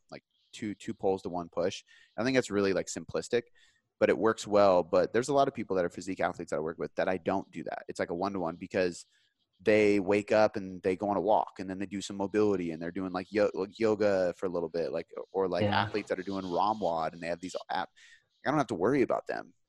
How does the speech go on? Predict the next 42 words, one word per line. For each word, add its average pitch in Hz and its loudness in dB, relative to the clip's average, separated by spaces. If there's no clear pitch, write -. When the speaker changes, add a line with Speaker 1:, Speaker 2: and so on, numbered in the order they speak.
Speaker 1:
right? 85 0
It's, - -6
it's - -10
completely 98 -8
different 90 -8
ball 87 -2
game. 64 -14
So - -4
I 87 0
think, 104 -8
uh, 78 -2
I 107 -12
think 110 -6
in 98 -8
general, 92 -4
like 85 -4
you 87 -18
said, 85 -4
and 139 0
it, - -4
and 123 -4
it's, - -8
I, 95 2
I - -2
think 147 -8
the 104 0
word 98 2
functional 90 -8
is - -14
funny. 92 -10
Like, 101 -10
I - -2
use 127 2
it 110 2
a 92 2
lot 85 -2
because 98 -8
I - -20
think 95 -10
it's, - -10
it's - -16
a - -12